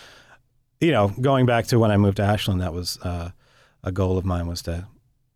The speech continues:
if I, I figured if I was gonna do it, if I was gonna make this a career, I was gonna do it for myself. And so that was the goal. Um, but, uh, I, I took a hiatus from, from Park Kitchen and came back, um,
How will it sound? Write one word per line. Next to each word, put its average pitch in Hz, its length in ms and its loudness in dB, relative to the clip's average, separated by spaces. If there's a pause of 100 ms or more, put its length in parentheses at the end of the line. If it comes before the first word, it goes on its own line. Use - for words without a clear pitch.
(300)
if 170 160 0
I, 147 280 2
I 135 40 2
figured 143 220 2
if 127 80 0
I 127 60 4
was 123 80 4
gonna 135 160 2
do 123 240 4
it, 127 180 2
if 110 80 -10
I 113 60 2
was 101 100 2
gonna 101 120 0
make 101 180 0
this 110 180 -2
a 113 40 -6
career, 98 300 0
I 92 60 -2
was 90 80 -6
gonna 85 220 -12 (240)
do 87 100 -6
it 80 80 -10
for - 120 -20
myself. - 540 -12
And 85 300 -8
so 82 300 -8 (540)
that 110 200 0
was 92 140 -6
the 92 60 -10
goal. 87 420 -4 (600)
Um, 92 500 2 (1120)
but, 131 380 0 (100)
uh, 104 480 4 (420)
I, 139 300 2
I - 20 2
took 139 240 -2
a 135 100 2
hiatus 123 420 2
from, 107 460 2
from 117 180 0
Park 113 160 0
Kitchen 110 360 0
and 104 120 2
came 104 160 2
back, 98 420 0 (180)
um, 95 480 -2